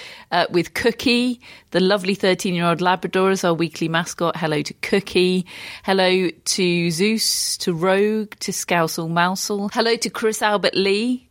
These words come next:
our executive producer and, quote, "Top bloke." And hello also to our shout-outs.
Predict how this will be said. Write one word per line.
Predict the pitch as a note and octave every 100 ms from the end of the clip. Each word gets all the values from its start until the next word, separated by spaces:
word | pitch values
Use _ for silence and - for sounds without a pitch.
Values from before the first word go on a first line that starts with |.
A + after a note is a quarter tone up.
| -
our | F#3+
executive | F#3+ F#3+ - - F#3
producer | F#3 F#3 F3 - F3 - -
and, | D#3 D#3 -
quote, | - F#3+ F#3 - - - _
"Top | - - -
bloke." | D3+ - - - _ - - _ _ -
And | F3 E3 D#3+ D#3+ D#3+ D#3+ -
hello | - F3 F3+ F3+ F3+ F3
also | A#3+ C4 - E3+ D3 D#3+ A3 A3 _ _ -
to | F#3+
our | F#3+
shout-outs. | - B3 - - - - -